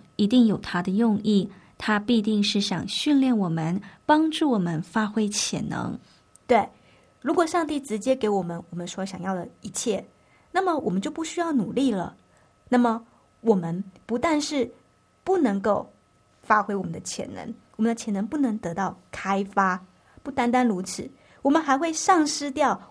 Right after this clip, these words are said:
Speaker 2: 我们原本就有的能力。这就好像家里养的宠物狗一样，狗狗其实它是有猎食的能力的，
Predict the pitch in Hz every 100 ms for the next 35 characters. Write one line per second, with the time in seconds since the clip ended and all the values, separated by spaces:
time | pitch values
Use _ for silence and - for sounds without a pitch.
0 | - 190 175 170 190 185 190 196 202 -
1 | 190 - - - - 202 - 190 208 -
2 | - _ _ _ _ _ _ _ _ _
3 | 359 359 349 196 185 277 247 233 _ _
4 | _ _ _ - 240 240 214 196 196 202
5 | 190 190 - 185 214 302 - 156 - -
6 | 190 180 - _ _ _ _ _ _ _
7 | _ 269 262 370 440 - 233 262 233 226
8 | 254 269 254 196 - - _ _ 320 262
9 | 208 - 170 175 180 170 175 196 180 -